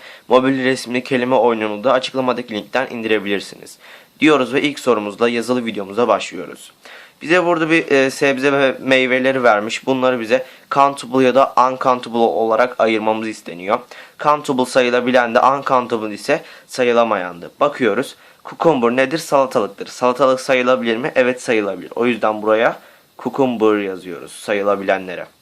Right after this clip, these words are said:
Sonra yoğurt. Yoğurt sayılır mı? Yoğurt sayılamaz. O zaman buraya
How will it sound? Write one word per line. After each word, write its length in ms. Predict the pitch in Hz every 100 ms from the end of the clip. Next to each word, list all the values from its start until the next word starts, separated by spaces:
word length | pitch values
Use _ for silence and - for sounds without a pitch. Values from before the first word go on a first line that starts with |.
| - - -
Sonra 280 | - 143 139
yoğurt. 500 | 135 131 110 101 -
Yoğurt 300 | 123 135 147
sayılır 400 | - 143 123 113
mı? 180 | 139 143
Yoğurt 300 | 131 131 143
sayılamaz. 640 | - 127 117 117 95 87 -
O 120 | 120
zaman 420 | 120 113 113 127
buraya 400 | 117 117 117 151